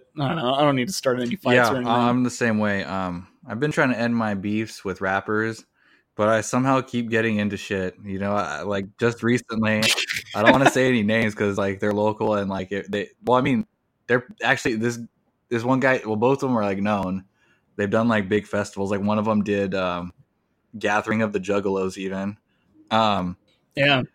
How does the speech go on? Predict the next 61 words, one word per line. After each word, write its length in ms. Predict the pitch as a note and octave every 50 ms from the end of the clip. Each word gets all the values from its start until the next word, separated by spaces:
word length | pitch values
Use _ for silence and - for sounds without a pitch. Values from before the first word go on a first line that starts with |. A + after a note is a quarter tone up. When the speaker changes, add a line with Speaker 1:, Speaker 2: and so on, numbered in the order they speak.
| _ _ -
Speaker 2:
yeah, 360 | A2 B2 C3 C3+ C3 B2+ A#2+
I 80 | B2+ C#3
don't 100 | D3+ D#3+
know. 80 | D#3 C#3+
All 80 | C3+
I 80 | C3+ C3+
did 140 | C#3 D3 C#3+
was 140 | D3 C#3 -
say 120 | - C#3+ C3
one 260 | A#2 B2 B2+ C3 A#2+
thing, 340 | - - A#2+ B2 A#2+ A2+ A2+
and 100 | A2 A2+
then 100 | A2 G#2+
all 160 | G#2 G#2+ A2
of 60 | A2
a 80 | A2+ G#2+
sudden 240 | - A#2 A2+ A2
it 60 | A2 A2
was 120 | G#2 G2
gun 220 | G2 G#2+ G#2 G#2+ G#2+
talk 260 | - A#2 G#2+ G#2+ -
on 80 | A2 G#2+
the 60 | G2 G2
net, 220 | G2+ G#2 G2+ G2+
and 100 | F2 G2+
I 100 | G#2 G#2
was 100 | G#2+ G#2 G#2+
like, 120 | G#2 G2+ F#2+
"Dude, 260 | G#2+ G#2 G2+ G2+ - - G2+
you 160 | G#2 G#2+ A2
guys 140 | B2+ C3 A#2
are 60 | G#2
fucking, 480 | - _ - G2+ - F#2+ F2+ F2 E2 -
like, 160 | F#2+ F#2+ F#2 F#2+
dude, 240 | G2 G2+ G2 F#2+ F#2+
you're 140 | F#2+ G#2 G#2+
a 40 | -
fucking 340 | - B2 - A#2 G2+ F#2 -
dork, 360 | - F#2+ G2 F#2+ F2+ F2 - _
dude, 300 | G2 F#2 F#2+ F#2+ F#2+ F#2
talking 260 | - G2 F#2 - G2+ G2
about 220 | F#2+ F#2 F2+ -
that 180 | - F#2+ F#2+ F#2
shit 140 | - G#2 G2
on 100 | F#2+ F#2+
the 60 | F#2 F#2
net." 340 | F#2+ F#2+ F#2 F#2 F#2 - _ _ _ _ _ _ _ _ _ _ _ _ _ _ _ - - _ - - _ _ _ - -
Like, 120 | G#2+ G#2+ A2
I 80 | A#2+
don't 160 | B2+ C3+ C#3 B2+
believe, 260 | B2 A#2+ A#2+ B2 A#2+ -
I 100 | C3+ D3+
don't, 180 | E3 E3+ D#3 C3 - A#3
it's 140 | E3 C#3 -
like, 120 | C4 D#3+
Speaker 1:
<laughs> 0 |
Speaker 2:
"Dude, 160 | D3+ E3 C#3+
you're 120 | C3 C#3+ D3+
a 60 | C#3 A#2
grown 340 | - A#2+ B2+ C#3 D3 C#3 A#2+
man 420 | A#2 A#2+ B2 B2 B2+ C3 C3